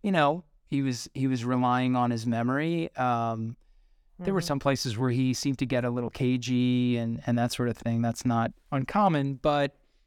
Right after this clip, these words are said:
Speaker 1: I think if you sit down with him and put in the time, build a little bit of rapport, you're probably gonna walk away with some interesting things that you didn't know before.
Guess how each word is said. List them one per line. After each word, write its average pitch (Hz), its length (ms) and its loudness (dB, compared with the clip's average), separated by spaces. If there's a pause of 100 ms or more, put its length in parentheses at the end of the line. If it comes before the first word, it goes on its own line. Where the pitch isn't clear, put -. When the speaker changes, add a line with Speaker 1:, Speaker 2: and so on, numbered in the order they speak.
(640)
Speaker 1:
I 151 80 0
think 156 200 0
if 151 60 -6
you 143 80 0
sit 165 240 -2
down 175 280 2
with 139 160 0
him 131 320 -2 (360)
and 135 120 -4
put 170 160 0
in 165 140 2
the 139 60 2
time, 143 560 -2
build 139 280 -2
a 139 60 0
little 135 220 0
bit 127 120 0
of 123 60 0
rapport, 127 600 -2 (320)
you're 131 80 -2
probably 127 260 2
gonna 127 160 0
walk 113 260 -2
away 120 360 2
with 117 480 -4
some 127 240 0
interesting 117 440 0
things 113 280 -4
that 117 100 -6
you 117 120 0
didn't 113 160 2
know 107 140 0
before. 107 440 -8